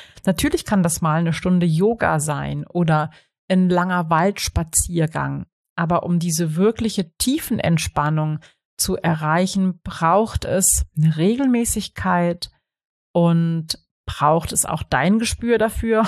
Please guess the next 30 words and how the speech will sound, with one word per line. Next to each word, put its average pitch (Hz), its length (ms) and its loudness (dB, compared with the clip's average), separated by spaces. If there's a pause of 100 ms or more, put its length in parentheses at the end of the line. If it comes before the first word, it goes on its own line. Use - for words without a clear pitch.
<laughs> - 60 -4
Ja, 175 220 0
hier 175 200 -2
ist 170 80 -4
sozusagen 170 540 0
wieder 165 120 0
deine 156 220 0
Intuition 196 600 2
gef-, - 340 -4
gefragt, 165 640 2 (500)
ähm, 190 280 4
das - 280 0
zu 285 140 -2
tun, 254 340 -2
was 214 180 0
dir 196 200 0
gut - 540 -4
tut 254 280 -4
und 202 140 2
was 185 180 0
dir - 140 -2
Energie 175 420 0
gibt. - 300 -6
Und 160 220 0
das 226 160 2
ist - 160 -2
genau 220 300 2
auch - 220 -2
die 160 180 -4
Krux. - 520 0